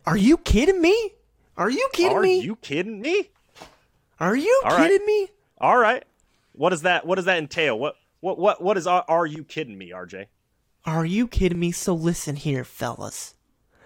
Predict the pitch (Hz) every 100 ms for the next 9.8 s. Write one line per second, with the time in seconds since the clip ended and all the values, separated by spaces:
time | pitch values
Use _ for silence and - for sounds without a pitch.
0 | _ - - _ - 160 180 208 202 170
1 | 170 165 147 - - - - - - -
2 | 151 170 156 156 _ _ _ _ _ -
3 | 165 269 415 302 311 214 190 196 190 156
4 | 156 165 175 202 180 151 151 156 170 165
5 | 165 220 180 151 147 143 139 151 143 147
6 | 147 147 - 151 156 147 139 147 _ _
7 | _ _ _ _ _ 143 143 147 147 202
8 | 233 214 180 190 185 202 208 202 208 185
9 | 214 202 170 180 190 202 147